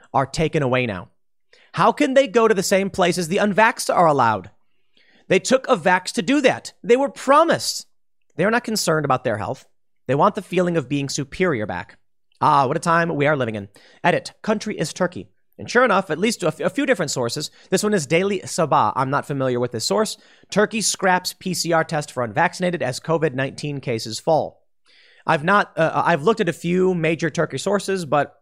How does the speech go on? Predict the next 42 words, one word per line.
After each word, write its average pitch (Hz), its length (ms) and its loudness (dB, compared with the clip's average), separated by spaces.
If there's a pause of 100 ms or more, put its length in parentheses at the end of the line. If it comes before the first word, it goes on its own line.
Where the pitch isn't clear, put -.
I'm 139 100 -10
not 131 160 -6
Turkish. 127 340 -4
So 139 300 -2
again, 127 260 -4 (280)
take 311 120 -8
it 349 60 -4
with 320 80 -4
a 180 40 -2
grain 165 140 0
of 127 80 -6
salt. 117 340 -2 (800)
But 196 100 -2
I'll 196 40 2
tell 247 160 2
you 165 80 4
what, 147 340 0 (1200)
this, - 520 2
uh, - 240 -6
it, 180 140 0
it 196 140 4
does 214 180 4
align 185 480 2
with 151 160 -2
what 147 140 0
we've 165 160 -2
seen. 170 400 -2 (160)
Maybe 185 420 -2
it's 196 140 -2
confirmation 151 720 -2
bias, 139 320 0
or 170 160 2
maybe 185 400 -2
it's - 300 -4 (200)
true 175 480 2
and 160 80 2
it 131 80 -4
makes - 180 -2
sense 240 280 0
that 139 120 -6
it's 101 140 -12
true. 82 300 -14